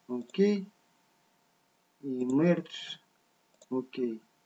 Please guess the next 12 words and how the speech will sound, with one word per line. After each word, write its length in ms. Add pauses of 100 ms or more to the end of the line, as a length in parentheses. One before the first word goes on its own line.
(520)
Все, 280
патроны 580
пока 320
не 140
трогаем. 760 (1500)
И 100
что 260
получается? 680
Нам 280
теперь 320
нужно 360
включить 600